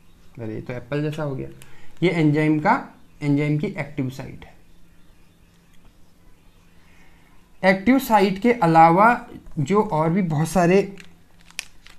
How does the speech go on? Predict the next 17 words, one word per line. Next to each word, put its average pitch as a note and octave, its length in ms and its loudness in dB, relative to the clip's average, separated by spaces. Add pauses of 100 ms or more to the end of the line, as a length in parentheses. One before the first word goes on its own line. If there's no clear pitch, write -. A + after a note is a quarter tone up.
(1300)
बहुत E3+ 200 -2
सारी F#3+ 220 -2
साइट्स E3 400 -2
होती C3+ 240 -6
हैं D3 160 -2
इसमें D3+ 260 -4
छोटे C3+ 280 -6
छोटे, C#3 320 -6
तो - 220 -10
इन F3 160 0
साइट D3 360 -4
को - 120 -6
हम D#3 160 -2
बोलते C#3+ 300 -4
हैं E3+ 120 -8
एलोस्टेरिक C3+ 680 -6
साइट, - 360 -16